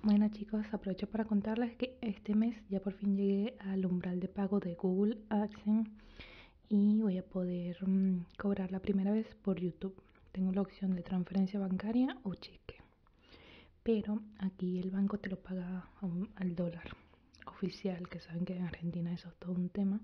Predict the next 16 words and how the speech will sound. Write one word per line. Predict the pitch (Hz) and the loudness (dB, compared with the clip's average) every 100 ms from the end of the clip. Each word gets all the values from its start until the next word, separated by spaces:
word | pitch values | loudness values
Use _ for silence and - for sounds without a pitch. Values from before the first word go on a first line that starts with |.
| - - - - _ | -8 -20 -20 -20 _
y | 220 196 | 4 6
no | 185 | 6
me | 160 | 2
sirve. | - 170 190 214 - - - - - - - - - | -6 -6 -4 -6 -10 -20 -20 -20 -20 -20 -20 -20 -6
Así | 233 - - 170 _ | -6 -6 -10 -18 _
que | 202 214 233 254 | -2 0 0 0
voy | 190 180 | -2 -2
a | |
hacerlo | - 190 185 175 | -4 -6 -4 -6
por | - 190 - | -6 -8 -8
cheque. | - 180 - - - - - - _ - - | -16 -16 -16 -20 -20 -20 -20 -20 _ -20 -8
El | 185 175 | -4 -2
umbral | 180 180 190 220 | 0 0 0 -2
son | 226 202 190 | 0 2 2
cien | 190 196 | 2 0
dólares. | 190 180 170 | 2 -2 -6